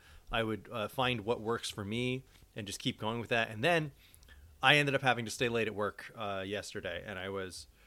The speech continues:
uh, showing one of my coworkers. I'm like, uh, "So this is what I'm, I'm doing with my life right now." And I, I showed him the one, uh, one-handed sh-, uh, cut, and he was like, "Oh, that's so cool. You know, I used to be able to do all kinds of card tricks. Let me show you." And he did the thing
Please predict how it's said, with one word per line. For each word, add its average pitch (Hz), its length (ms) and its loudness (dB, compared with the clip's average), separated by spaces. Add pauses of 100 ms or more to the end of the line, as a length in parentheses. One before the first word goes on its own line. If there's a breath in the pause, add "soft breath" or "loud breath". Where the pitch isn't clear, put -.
(320)
uh, 101 440 -2
showing 135 420 2
one 120 80 -2
of 110 40 -4
my 107 80 -2
coworkers. 147 520 2
I'm 107 100 -6
like, 107 160 -6 (480)
uh, 110 200 -2
"So 123 120 -4
this 139 180 0
is 127 60 -4
what 123 160 4
I'm, 113 320 0
I'm 113 160 -4
doing 160 180 2
with 107 140 -4
my 101 80 0
life 92 260 -4
right 90 160 -4
now." 90 260 -4
And 98 80 -6
I, 92 140 -4 (100)
I 92 60 -2
showed 104 240 -2
him 95 80 -6
the 98 80 -6
one, 98 140 -4 (200)
uh, 101 260 -2
one-handed 104 440 -2
sh-, - 120 -8 (120)
uh, 98 580 -4 (140)
cut, 127 340 4 (300 soft breath)
and 123 140 0
he 131 80 4
was 107 160 -4
like, 107 180 2 (340 soft breath)
"Oh, 185 160 8
that's 156 220 6
so 160 220 6
cool. 139 420 4
You 123 140 2
know, 175 160 6
I 143 80 8
used 165 240 0
to 135 40 -4
be 135 120 4
able 127 160 6
to 117 80 2
do 113 160 2
all 104 100 4
kinds 180 300 2
of 143 80 -4
card 101 180 2
tricks. - 240 -6
Let 123 120 4
me 120 80 -2
show 151 160 2
you." 101 120 2
And 95 80 -6
he 151 120 -2
did 165 180 2
the 156 80 0
thing 139 340 0